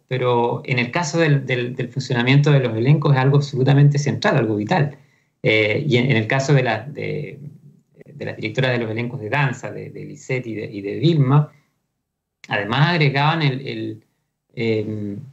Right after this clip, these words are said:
el, el simple, el mero hecho de, de tocarse, porque la actividad de ellos es, es, es, es corpórea, es, es corporal, ¿no? Es, es absolutamente física, eh, y, y viven de, de esa, de la sensación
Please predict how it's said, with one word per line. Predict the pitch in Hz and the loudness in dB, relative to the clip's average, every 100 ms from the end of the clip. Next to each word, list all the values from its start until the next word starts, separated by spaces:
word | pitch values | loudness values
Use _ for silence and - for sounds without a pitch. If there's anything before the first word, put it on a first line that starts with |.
| _ - | _ -6
el, | - - 139 | -4 0 0
el | - | 2
simple, | 127 175 143 135 | 2 0 2 4
el | |
mero | 147 180 185 | 4 4 2
hecho | 190 190 | 0 0
de, | 160 | 0
de | 151 139 | 2 2
tocarse, | 139 - 196 143 - | 0 -2 -2 -2 -6
porque | 147 107 117 | -8 -8 -6
la | |
actividad | 113 110 117 127 | -6 -4 0 2
de | 143 | 4
ellos | 156 160 | 4 4
es, | 147 143 | 4 4
es, | 139 135 - | 2 -2 -4
es, | 123 - | -6 -6
es | - | -4
corpórea, | - - 208 123 110 117 | -4 0 2 2 0 0
es, | - - | -4 -10
es | - | -4
corporal, | - 135 139 120 | -2 0 0 0
¿no? | 117 139 | -2 -4
Es, | 123 127 127 | -4 -8 -8
es | |
absolutamente | 123 127 - 127 175 180 180 156 | -10 -10 -8 -6 -4 -4 -4 -4
física, | 156 - 175 147 143 151 180 - _ _ _ | -6 -4 -4 0 2 2 0 -8 _ _ _
eh, | - 127 123 117 - | -2 2 2 0 2
y, | 143 143 131 | 0 2 2
y | |
viven | 123 185 190 196 185 | 4 2 4 4 4
de, | 160 156 | 4 2
de | 131 143 147 | 4 4 4
esa, | 147 147 - | 2 -2 -2
de | 127 | -2
la | 127 | 0
sensación | 123 131 127 123 - 165 156 | 0 -2 0 -4 0 4 4